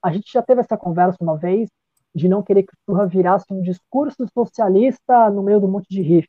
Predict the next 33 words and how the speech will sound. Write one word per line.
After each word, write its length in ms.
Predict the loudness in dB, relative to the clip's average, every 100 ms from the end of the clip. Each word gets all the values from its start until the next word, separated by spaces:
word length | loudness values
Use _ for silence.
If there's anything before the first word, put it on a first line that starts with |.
| _
sabe? 320 | 0 0 -2 -12 _ _ _ -10
A 60 |
gente 240 | -8 -8 -4
queria 240 | 0 0
que 60 | 0
o 40 |
bagulho 220 | 0 0
tivesse 280 | -2 -4 -8 -8
uma 140 | -8
estética, 760 | -8 _ _ 0 0 -2 -14 -12
porque 260 | -12 -6 -4
é 100 | 0
arte. 540 | 0 0 -2 -8 -16 -16 _ _ _ -12
Entre 240 | -8 -4
você 320 | -6 -6 -6 -6
fazer 240 | -6 -6
um 120 | -6
puta 360 | -2 -2 0 -2
de 60 |
um 100 | -2
discurso 800 | -6 -8 _ 0 4 4 0 -10 -14 -18 _ _ _ _ _ -8
e 80 | -6
você 340 | -4 0 0
ter, 160 | 2 0
sei 140 | 0
lá, 140 | 0 0
um 80 | 0
canal 360 | -2 2 2
do 60 | 4
YouTube 320 | 2 0 -2
pra 160 | -4 -2
falar 300 | 2 2
de 100 | 0